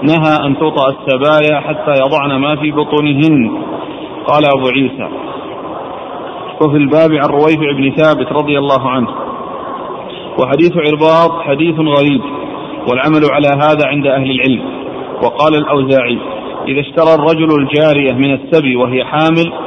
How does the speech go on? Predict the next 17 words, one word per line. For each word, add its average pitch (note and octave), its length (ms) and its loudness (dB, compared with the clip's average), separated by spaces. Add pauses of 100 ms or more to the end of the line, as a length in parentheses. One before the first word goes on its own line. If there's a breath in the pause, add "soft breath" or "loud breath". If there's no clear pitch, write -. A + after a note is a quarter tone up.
(300)
فقد C#3 280 0
روي E3 260 4
عن C#3+ 140 -2
عمر D3 380 0
بن C3+ 80 0
الخطاب C#3+ 480 0
أنه C#3+ 400 0
قال: D3 520 2
"لا D#3 280 4
توطأ C3+ 460 2
حامل D3 640 0
حتى D#3 400 0
تضع". C#3 260 2 (800)
قال D#3 200 4
الأوزاعي: C3 600 0 (540)
"وأما E3+ 300 2
الحرائر D#3 640 2